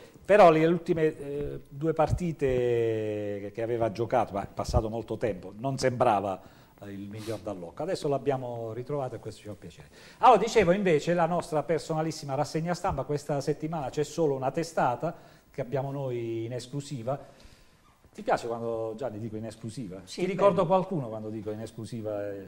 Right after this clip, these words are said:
Speaker 1: in
Speaker 2: In questi,
Speaker 1: anteprima?
Speaker 2: sì,
Speaker 1: Sì,
Speaker 2: mi ricordo
Speaker 1: è vero.
Speaker 2: qualcuno.
Speaker 1: <laughs> Vediamola questa prima pagina.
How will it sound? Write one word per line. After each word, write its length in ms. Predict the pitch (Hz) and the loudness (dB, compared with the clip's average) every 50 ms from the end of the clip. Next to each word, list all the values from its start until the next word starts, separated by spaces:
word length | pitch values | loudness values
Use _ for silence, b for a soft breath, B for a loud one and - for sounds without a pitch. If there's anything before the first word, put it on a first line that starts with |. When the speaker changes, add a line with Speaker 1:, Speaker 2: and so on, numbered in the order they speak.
| 90 95 110 | -16 -14 -12
Speaker 1:
in 60 | - | -10
Speaker 2:
In 80 | - | -8
questi, 240 | 113 - 254 226 - | -4 -4 -4 -4 -4
Speaker 1:
anteprima? 280 | - - 113 92 90 90 | -6 -8 -8 -8 -10 -12
Speaker 2:
sì, 340 | - - - 269 220 147 - - | -12 -12 -10 -6 -6 -6 -8 -6
Speaker 1:
Sì, 140 | - 196 262 | 0 4 4
Speaker 2:
mi 40 | 190 | 4
ricordo 260 | - - 208 196 226 | 6 6 4 6 6
Speaker 1:
è 20 | |
vero. 240 | 233 208 160 139 - | 6 6 6 6 4
Speaker 2:
qualcuno. 1000 | 185 220 233 - - - 214 254 330 330 - - - - 247 262 269 - - 233 - | 6 6 4 4 4 2 2 4 4 4 4 2 4 6 6 4 4 4 -4 -4 -2
Speaker 1:
<laughs> 920 | 240 202 - - - 175 - - - - - - - - - - - - - | -2 -4 -4 -4 -6 -10 -10 -8 -8 -8 -8 -8 -10 -14 -16 -16 -20 -14 -2
Vediamola 500 | 147 160 170 196 175 156 143 131 127 120 117 | -2 0 4 6 6 6 6 4 0 0 0
questa 640 | 127 127 123 - 135 123 117 113 113 110 104 104 104 | -2 -4 -4 -4 -6 -6 -6 -6 -6 -8 -8 -10 -12
prima 240 | - 123 120 123 120 | -14 -12 -10 -10 -6
pagina. 540 | - 190 196 233 226 226 233 233 233 226 | 0 2 2 2 2 -2 -8 -10 -8 -10